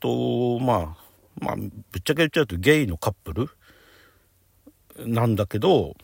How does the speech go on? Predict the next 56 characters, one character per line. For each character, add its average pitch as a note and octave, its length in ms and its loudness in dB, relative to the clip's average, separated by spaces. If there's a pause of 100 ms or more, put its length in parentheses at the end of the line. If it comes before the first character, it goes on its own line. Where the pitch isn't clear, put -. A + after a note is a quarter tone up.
(420)
え G2 320 -2
っ - 60 -18
と、 E2+ 560 -4 (1080)
ま G#2+ 180 -2
あ、 E2+ 40 -4 (200)
旦 D3 240 8
那 E3+ 80 2
さ D#3+ 120 4
ん D3 80 0
と C#3 100 2
奥 - 160 -2
さ C#3+ 80 6
ん C3 40 4
役 B2+ 200 0
が A#2 80 0
い - 20 -2
る E2 40 -2
ん - 20 -4
で D2+ 40 -6
す - 80 -12
け - 60 -10
ど D2+ 80 -8
も、 D#2+ 260 -6
な B2+ 120 -2
ん E3+ 80 -2
か F2+ 160 -2
お B2 120 -4
話 F3 280 -2
聞 D#3+ 100 -4
い D3 60 -2
て - 160 2
る - 100 0
と、 E2+ 220 -4 (560)
奥 D3 240 -4
さ - 260 6
ん G#3 160 2
側 F#3+ 180 6
の D3+ 120 2
男 C#3 320 -2
の C#3 100 2
人 D#3+ 360 -4 (220)
が C#3+ 320 0 (680)
赤 - 180 2
ち - 120 -2
ゃ G#2 40 2
ん D2+ 160 -4
を B1+ 60 -12
授 - 280 -8
か D#2 80 -8
り、 - 220 -8 (320)
子 - 120 -4
供 A#2+ 280 4
が A#2 140 0
生 G#2+ 120 0
ま A2+ 160 0
れ、 E3+ 200 0